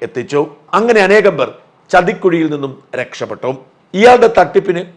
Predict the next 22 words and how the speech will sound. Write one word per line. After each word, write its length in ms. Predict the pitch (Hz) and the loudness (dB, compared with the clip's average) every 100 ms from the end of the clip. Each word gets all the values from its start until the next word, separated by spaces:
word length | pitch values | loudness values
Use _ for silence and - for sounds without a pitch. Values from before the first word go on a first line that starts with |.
| - | -4
കുടപിടിച്ച 520 | 180 196 165 127 98 120 160 _ _ _ _ - | -2 0 -2 -4 -4 -6 -8 _ _ _ _ -2
ഒരു 200 | 165 160 | 0 -2
സ്ത്രീയെക്കുറിച്ചും 720 | - 165 185 180 160 147 147 135 - _ 139 | -4 -2 0 0 -4 -8 -10 -14 -18 _ 0
വാർത്ത 380 | 143 156 156 151 139 | 2 2 -2 -8 -4
ചെയ്യാൻ 200 | 135 131 135 | -4 -6 -10
നിർബന്ധിതരായി. 680 | 127 120 123 113 113 120 131 - _ - 135 | -12 -8 -8 -6 -2 -2 -2 -8 _ -2 2
ആ 20 | 160 - | 2 0
സ്ത്രീ 240 | 160 160 165 - 156 | -2 0 -2 -4 0
എങ്ങനെ 280 | 165 175 180 175 | 2 2 -2 0
കബളിപ്പിച്ചു 580 | 143 160 160 165 156 156 160 - 151 | 0 2 0 -4 -6 -8 -8 -6 -6
എന്ന് 140 | 143 143 | -4 -2
പറഞ്ഞ് 340 | 127 123 151 175 - _ _ _ - | -2 -2 -6 -6 -14 _ _ _ 2
തട്ടിപ്പിനിരയായവർ 1040 | 208 208 233 - 185 180 196 175 165 151 156 - - | 4 4 -4 -2 0 4 6 6 6 4 -2 -6 -8
കൊടുത്ത 340 | 156 165 175 190 - - - 165 | -4 -4 0 0 0 -6 -4 0
പരാതിയുടെ 520 | 180 202 214 202 151 | 4 6 4 0 -4
അടിസ്ഥാനത്തിൽ 500 | 131 120 110 98 104 - _ _ | -6 -10 -10 -12 -14 -16 _ _
അത് 180 | 147 165 170 | 0 0 0
പോലീസ് 400 | 151 170 170 160 _ - 151 | -2 0 -2 -4 _ -2 0
അവഗണിച്ച 480 | 175 170 170 156 156 - - | 2 0 -4 -2 -4 -4 -10
പശ്ചാത്തലത്തിൽ 580 | 143 139 127 101 95 92 _ _ _ _ - | -6 -6 -4 -8 -8 -12 _ _ _ _ -4
ഈ 120 | 165 170 175 175 | -2 -2 0 2
ഇരയായവരോട് 720 | 175 196 175 165 160 156 151 | 4 6 6 4 4 2 -2